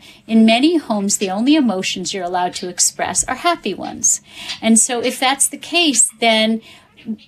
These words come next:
your adolescent isn't gonna have any place to bring these difficult emotions, their deep sadness, their sense of loss, um, their, their, their rage, their anger. Um, so,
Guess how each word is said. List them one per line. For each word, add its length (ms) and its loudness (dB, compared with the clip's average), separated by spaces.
your 180 0
adolescent 640 0
isn't 280 0
gonna 180 0
have 320 0
any 300 2
place 460 0
to 100 -10
bring 340 -2
these 240 -6
difficult 560 -10
emotions, 640 -6
their 180 -4
deep 300 -6
sadness, 800 0
their 160 -8
sense 360 -2
of 140 -10
loss, 680 2
um, 340 -4
their, 400 -4
their, 240 -2
their 200 -4
rage, 680 0
their 180 -6
anger. 640 0
Um, 380 -2
so, 420 -2